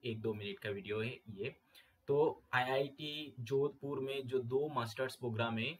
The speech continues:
for humanities and social science, जिन लोगों के पास get है, they will, uh,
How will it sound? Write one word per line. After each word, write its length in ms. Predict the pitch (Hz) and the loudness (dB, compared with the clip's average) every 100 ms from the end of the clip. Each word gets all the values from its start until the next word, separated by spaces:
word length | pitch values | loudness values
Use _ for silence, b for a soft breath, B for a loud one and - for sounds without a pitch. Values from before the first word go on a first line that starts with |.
| 120 | -2
for 100 | 110 | 0
humanities 420 | 120 113 113 110 | 0 -2 -2 -4
and 120 | 117 | -6
social 320 | - 107 120 117 | -6 -4 -2 -4
science, 500 | - 92 98 - - | -4 -8 -8 -18 -10
जिन 160 | 117 120 | -4 0
लोगों 300 | 117 113 113 | 0 -2 -4
के 40 | |
पास 300 | 104 104 101 131 | -4 -6 -6 0
get 260 | 151 156 | 0 0
है, 140 | 147 139 | -4 0
they 180 | 123 | 2
will, 200 | 117 123 123 b b b b - | 2 0 -8 b b b b -2
uh, 120 | 117 | 0